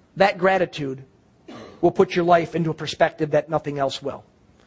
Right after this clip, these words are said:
When you have the gratitude for what Christ has done in your life and you understand the magnitude of what he's done in your life, suddenly what happens in light of that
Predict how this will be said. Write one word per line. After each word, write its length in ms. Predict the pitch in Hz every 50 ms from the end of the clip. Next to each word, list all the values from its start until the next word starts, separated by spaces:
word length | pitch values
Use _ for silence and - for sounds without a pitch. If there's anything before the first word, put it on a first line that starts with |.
| _ _ _ _ _ -
When 180 | - 233 262 277
you 100 | 285 262
have 180 | 254 285 277
the 80 | 269 240
gratitude 440 | 208 262 262 262 269 262 269 262 -
for 80 | 233
what 200 | 233 240 240 240
Christ 300 | - 226 233 233 233 -
has 120 | 240 226 185
done 160 | 226 226 226
in 100 | 226 226
your 120 | 220 214
life 340 | 208 208 208 214 226 226 - - - -
and 80 | - 214
you 100 | 220 220
understand 480 | 226 240 240 240 233 - 233 233 233
the 60 | 220 202
magnitude 480 | 208 226 233 240 226 247 - 226 233
of 100 | 220 202
what 120 | 196 220 214
he's 100 | 208 170
done 140 | 214 214
in 40 | 220
your 120 | 214 208 202
life, 440 | 208 214 214 208 - - - -
suddenly 520 | - - - - 262 262 262 269 254 247 240
what 120 | 233 233
happens 420 | 208 208 220 220 208 220 226 190 214
in 100 | 208 208
light 200 | 220 220 220 214
of 140 | 208 190
that 400 | 180 214 208 196 185 170 - -